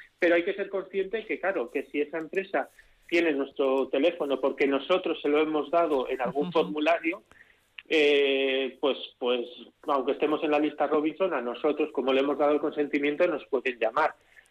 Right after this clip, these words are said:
Speaker 1: Por eso también tenemos que ser un poco proactivos, darnos de alta en la lista Robinson y luego ir preocupándonos en que, en darnos de baja, en, en no dar nuestro teléfono móvil tan así, porque si luego podemos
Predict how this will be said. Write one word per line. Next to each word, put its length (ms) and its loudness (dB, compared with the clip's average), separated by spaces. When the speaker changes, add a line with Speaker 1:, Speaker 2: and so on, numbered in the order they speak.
Speaker 1:
Por 140 4
eso 160 2
también 280 -2
tenemos 320 -2
que 260 -2
ser 180 0
un 100 -6
poco 280 -2
proactivos, 720 0
darnos 260 0
de 60 2
alta 180 2
en 60 -2
la 60 0
lista 280 0
Robinson 540 0
y 100 2
luego 260 6
ir 120 -2
preocupándonos 800 -2
en 240 -2
que, 300 -2
en 100 -2
darnos 340 -2
de 100 2
baja, 480 -2
en, 460 2
en 240 -2
no 380 2
dar 220 2
nuestro 240 -8
teléfono 440 -2
móvil 340 0
tan 200 -2
así, 360 -2
porque 260 0
si 80 0
luego 240 4
podemos 280 0